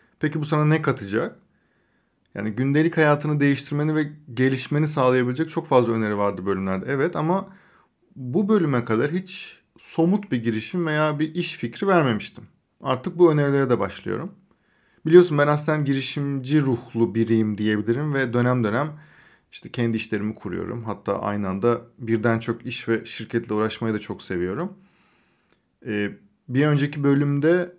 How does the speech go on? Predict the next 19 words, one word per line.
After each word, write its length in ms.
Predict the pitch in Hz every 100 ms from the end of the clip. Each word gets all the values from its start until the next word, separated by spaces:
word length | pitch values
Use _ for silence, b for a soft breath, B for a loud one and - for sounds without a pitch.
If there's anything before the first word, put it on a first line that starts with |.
| _
Fikrine 420 | - 123 - 131
Aşık 360 | 131 127 123 143
İnsanlar 440 | 135 127 131 139
Ülkesi 400 | 139 123 123 123
diye 140 | 123 135
bir 40 |
masal 360 | 139 123 120 131
anlatmıştım. 760 | 113 101 95 104 101 - 175
Ben 200 | 147 143
fikirlerime 520 | 139 143 139 139 139
aşık 340 | 139 131 - -
olmadığım 520 | 147 139 117 101 98
için 360 | 98 - 101 b b b b b b -
bu 60 |
fikirleri 540 | 147 147 117 107 151 202 - -
anlatmaya 500 | 160 156 151 135 127
karar 260 | 101 104
verdim 260 | 107 101 104
aslında. 580 | 101 - 113 165 202